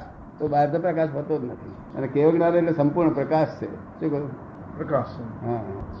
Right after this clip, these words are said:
Speaker 1: એ બહાર હોય જ નહીં. બહાર એ આ લોકો ફાંફા મારે ને કમાય ગુફાઓ. એટલે એમાં ગુફામાં ના હોય કશું.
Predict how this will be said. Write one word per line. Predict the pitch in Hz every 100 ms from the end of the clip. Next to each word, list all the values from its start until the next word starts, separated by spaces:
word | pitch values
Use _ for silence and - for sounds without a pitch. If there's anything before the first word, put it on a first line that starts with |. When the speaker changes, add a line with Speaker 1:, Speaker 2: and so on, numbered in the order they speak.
| -
Speaker 1:
એ |
બહાર | 147 151 175
હોય | 156 147
જ | 196
નહીં. | 170 139
બહાર | 127 147
એ | 160 151 151
આ | 151 151
લોકો | 143 143
ફાંફા | 156 117 120 160
મારે | 131 120
ને | 107
કમાય | 113 113 113
ગુફાઓ. | 113 110 135 139
એટલે | 104
એમાં | 196 202
ગુફામાં | 156 127 143 185 202
ના | 196
હોય | 208 185 160
કશું. | 151 120 123 120 123